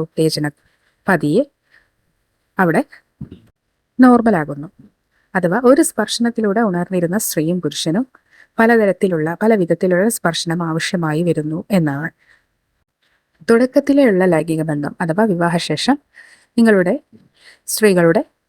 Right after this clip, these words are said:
യോനി ഭാഗം കൂടുതൽ ടൈറ്റ് ഉളവാക്കുന്നവയാണ്. അതുകൊണ്ട് തന്നെ ഏത് പൊസിഷൻ സ്വീകരിച്ചാലും സ്ത്രീക്ക് നല്ല ടൈറ്റ് അനുഭവപ്പെടും. ചിലർക്ക് വേദനയും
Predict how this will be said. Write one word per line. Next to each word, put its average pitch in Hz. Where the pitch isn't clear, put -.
യോനി 208
ഭാഗം 165
കൂടുതൽ 190
ടൈറ്റ് 233
ഉളവാക്കുന്നവയാണ്. 156
അതുകൊണ്ട് 185
തന്നെ 165
ഏത് 220
പൊസിഷൻ 180
സ്വീകരിച്ചാലും 160
സ്ത്രീക്ക് 175
നല്ല 165
ടൈറ്റ് 208
അനുഭവപ്പെടും. 143
ചിലർക്ക് 208
വേദനയും 175